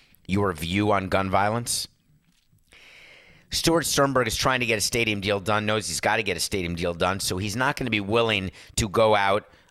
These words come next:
on a ledge for this. But I will for you, Stu. I'm gonna tell you the statement that you need to make as a result of what Ron is doing.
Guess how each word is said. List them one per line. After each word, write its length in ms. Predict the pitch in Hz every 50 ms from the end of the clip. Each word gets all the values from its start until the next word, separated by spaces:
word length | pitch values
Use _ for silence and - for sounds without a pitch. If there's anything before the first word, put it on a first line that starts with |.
| _ _
on 380 | - 90 90 87 87 87 95 - _ _
a 100 | - 82
ledge 500 | 95 101 117 139 151 139 101 85 90 101
for 180 | - - - 90
this. 480 | 76 64 - - - - - - - - - _ _ _ _ _ _ _ _ - _ _ _ _ _ _ - - - - - - - _ -
But 100 | 143 143
I 200 | 147 143 143 139
will 220 | 123 123 123 123
for 280 | 110 - - 110 104 90
you, 160 | 78 76 71
Stu. 440 | - - - - 82 78 82 87 90 - - _ _ _ _ _ _ _ - _ _ _ _ _ _ _ _ _ _ _ _ _ _ _ _ - - - - - - - - -
I'm 160 | 117 143 151
gonna 160 | 160 156 147
tell 300 | - - - 143 135 131
you 160 | 123 127 131
the 100 | 123 120
statement 500 | 107 - - - 127 139 123 120 120 -
that 100 | - 117
you 180 | 113 110 117 120
need 200 | 120 117 107 -
to 80 | - 107
make 500 | 104 107 113 110 101 - - - - - - - _ _ _ _ _ _ _ _ _ _ _ _ -
as 220 | 101 107 107 90
a 40 | 101
result 500 | 95 98 92 78 92 120 117 110 - -
of 80 | 98 87
what 220 | 104 104 95 85
Ron 200 | 92 87 87 90
is 160 | 87 85 -
doing. 300 | - 82 73 60 - -